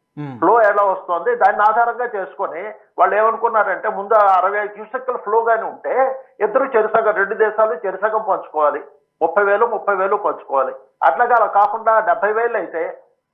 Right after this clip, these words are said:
Speaker 2: మనకి ముప్పై ఐదు, వాళ్ళకి ముప్పై ఐదు, అట్లా ఒక స్టేజ్ దాకా సగం సగం దాదాపుగా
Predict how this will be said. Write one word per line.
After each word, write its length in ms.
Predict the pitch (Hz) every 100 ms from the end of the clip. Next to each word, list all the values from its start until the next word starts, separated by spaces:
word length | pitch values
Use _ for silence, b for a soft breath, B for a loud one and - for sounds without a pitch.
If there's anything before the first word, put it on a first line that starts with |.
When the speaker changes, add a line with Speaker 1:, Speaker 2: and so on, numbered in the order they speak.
| _
Speaker 2:
మనకి 420 | 196 240 233 226
ముప్పై 340 | 202 208 208 214
ఐదు, 180 | 208 220
వాళ్ళకి 360 | 202 196 196
ముప్పై 220 | 175 -
ఐదు, 120 | 165 160
అట్లా 340 | 165 185 262
ఒక 180 | 262 -
స్టేజ్ 300 | - 220 247
దాకా 200 | 247 254
సగం 320 | - 190 208 220
సగం 200 | 220 214 - -
దాదాపుగా 500 | 151 180 240 240 262